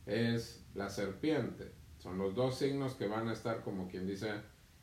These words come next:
eh, con una situación acelerada. Y se va preparando, o algunas cosas van a empezar a vivir,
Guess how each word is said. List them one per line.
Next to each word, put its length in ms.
eh, 760
con 180
una 220
situación 560
acelerada. 760
Y 200
se 200
va 300
preparando, 840
o 180
algunas 480
cosas 400
van 160
a 60
empezar 520
a 140
vivir, 540